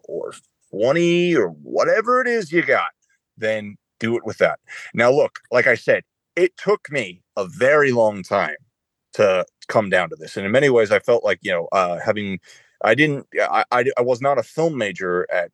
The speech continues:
uh, uh, Cal State Northridge. I, I minored in screenwriting, went into media management, but having seen kind of, like, what film school tells a lot of young filmmakers, uh, it really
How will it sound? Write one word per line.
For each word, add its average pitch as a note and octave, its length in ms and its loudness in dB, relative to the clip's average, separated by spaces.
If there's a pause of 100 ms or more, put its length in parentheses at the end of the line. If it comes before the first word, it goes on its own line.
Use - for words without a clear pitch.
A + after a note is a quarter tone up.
(140)
uh, - 360 -2
uh, C#2 220 -2 (160)
Cal G2 160 4
State - 120 -8
Northridge. F2 280 -2
I, F2+ 200 4
I F#2 100 4
minored G2 400 2
in F2 60 -6
screenwriting, F#2 540 0
went F2 180 2
into E2+ 100 -4
media E2+ 260 -2
management, F2+ 400 0
but F2+ 80 4
having A2 300 0
seen A2 440 2
kind F#2+ 220 0
of, F2 100 0
like, G#2+ 180 0
what - 180 0
film E3 260 0
school F#2 260 -6
tells G#2 520 -2
a C#2+ 40 -14
lot D#2+ 200 -12
of - 80 -20
young E2 340 -16 (400)
filmmakers, F2 640 2 (300)
uh, D2+ 260 2
it - 160 0
really E3 340 0